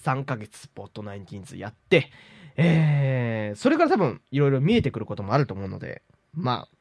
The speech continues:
あ、まあね、まずは三ヶ月、あのー、やっていければなと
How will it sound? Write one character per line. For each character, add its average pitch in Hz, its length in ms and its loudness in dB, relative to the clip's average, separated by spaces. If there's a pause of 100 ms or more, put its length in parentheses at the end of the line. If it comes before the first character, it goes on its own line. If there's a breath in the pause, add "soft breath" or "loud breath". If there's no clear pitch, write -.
(300)
あ、 - 60 -20 (840 soft breath)
ま 160 280 6
あ - 20 -10
ね、 143 340 -2 (120)
ま 190 180 6
ず 494 80 6
は 330 60 4
三 160 180 2
ヶ 139 100 0
月、 - 480 -12 (640 soft breath)
あ 95 220 -8
の 92 760 -16 (300)
ー、 - 60 -12
や - 80 -10
っ - 100 -16
て - 120 -20
い - 40 -20
け - 120 -20
れ - 80 -16
ば - 120 -18
な - 140 -20
と - 100 -20